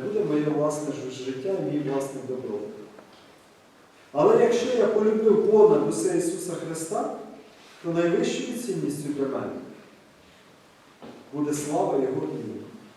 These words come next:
Тобто бажання виконати Його волю. І тому мені хотілося б побажати кожному із нас, щоб ми,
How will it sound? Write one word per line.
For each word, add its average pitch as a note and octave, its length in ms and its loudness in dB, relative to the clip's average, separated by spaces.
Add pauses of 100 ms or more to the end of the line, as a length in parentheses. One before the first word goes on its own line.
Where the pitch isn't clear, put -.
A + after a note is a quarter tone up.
(140)
Тобто - 220 -12
бажання C#3 520 0
виконати C#3 520 -4
Його C3 260 -4
волю. A#2+ 200 -6 (840)
І - 20 -10
тому G3 300 2
мені G#3 240 2
хотілося G#3 500 2
б - 120 -4
побажати F3 440 0 (140)
кожному D#3 340 -4
із D3 160 -2
нас, G3 180 -2 (400)
щоб D3+ 420 -4
ми, G3 320 4